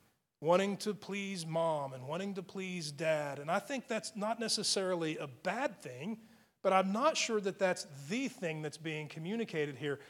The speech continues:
Rather, what I, I believe today is being communicated here is that the result of me passing the test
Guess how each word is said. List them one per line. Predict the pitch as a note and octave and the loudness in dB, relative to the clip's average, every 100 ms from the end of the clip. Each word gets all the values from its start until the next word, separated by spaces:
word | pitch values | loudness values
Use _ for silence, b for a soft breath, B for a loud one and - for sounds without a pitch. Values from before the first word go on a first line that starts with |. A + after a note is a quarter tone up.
| B B | B B
Rather, | F#3 F#3+ F#3 | 8 10 12
what | F3+ F3+ | 10 8
I, | F3 E3+ - | 4 2 4
I | G3 | 4
believe | A3 G#3+ G3 E3 D3 - | 4 2 0 -2 -6 -4
today | E3 D3+ C#4+ E4+ | -2 2 2 4
is | F3+ | 2
being | C#3 D#3+ D3+ | 2 0 0
communicated | - D#3+ D3+ C#3+ D3 C#3+ | -4 -4 -4 -2 -4 -2
here | C3 D3 E3 B B B - | -4 -2 -2 B B B -6
is | D#3+ | 0
that | G3 G3 | 0 4
the | F#3+ | 4
result | F#3 D#3+ A3+ C#4 C#4+ | 4 8 8 8 6
of | A3 | 0
me | A3 | -2
passing | G#3+ G#3 F#3+ - F3+ | 0 2 4 2 2
the | D#3 | -2
test | - A#3 A3+ - | 0 2 2 0